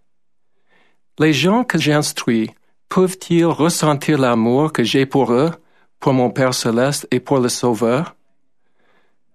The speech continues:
Quand vient l'inspiration, est-ce que je ferme le, le manuel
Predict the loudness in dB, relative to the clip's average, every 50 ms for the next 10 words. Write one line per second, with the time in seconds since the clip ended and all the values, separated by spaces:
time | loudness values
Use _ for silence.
0 | _ _ _ -4 0 0 0 2 2 0 2 2 4 4 4 4 2 2 0 -2
1 | -2 0 0 2 2 0 0 0 -2 -4 -2 0 0 0 -2 -4 -8 _ _ _
2 | _ _ _ _ _ _ -2 -2 0 0 0 0 0 0 2 0 -2 -2 -2 -2
3 | 0 0 0 2 2 2 2 2 0 0 0 0 0 0 2 2 2 2 0 0
4 | 0 0 0 0 -2 -2 -4 -8